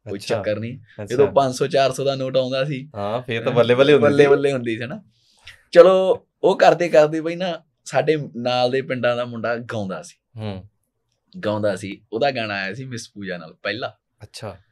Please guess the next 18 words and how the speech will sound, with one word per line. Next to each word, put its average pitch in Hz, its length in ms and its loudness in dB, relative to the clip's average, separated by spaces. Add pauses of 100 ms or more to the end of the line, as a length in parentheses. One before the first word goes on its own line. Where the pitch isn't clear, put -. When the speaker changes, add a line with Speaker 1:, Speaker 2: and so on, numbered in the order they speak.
(240)
Speaker 1:
ਤੇ - 300 -10
ਉਹਨੇ 202 240 4
ਮਿਸ 190 260 4
ਪੂਜਾ 165 320 4
ਦੇ 165 80 4
ਉਹਦੇ 175 140 0
ਕੋਲੋਂ 185 220 -2
ਵੀਹ 151 180 0
ਲੱਖ - 240 2
ਦਾ 143 100 4
ਕਿੱਲਾ 127 280 0
ਵਿਕਿਆ 90 260 -10
ਤਾ। - 160 -20 (1300)
Speaker 2:
ਅੱਛਾ। - 340 2 (140)
Speaker 1:
ਗਾਣੇ 147 280 8
ਦੇ 113 120 -6
ਪਿੱਛੇ। 90 280 -14 (100)
Speaker 2:
ਅੱਛਾ। 98 300 -8